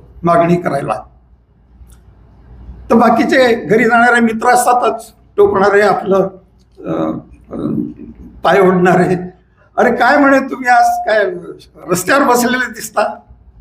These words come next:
मग आम्ही त्यांना सांगितलं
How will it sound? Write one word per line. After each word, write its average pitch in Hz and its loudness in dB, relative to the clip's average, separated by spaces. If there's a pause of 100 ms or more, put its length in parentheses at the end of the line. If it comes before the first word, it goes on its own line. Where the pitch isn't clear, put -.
(1300)
मग 180 2
आम्ही 196 2
त्यांना 196 0
सांगितलं 180 0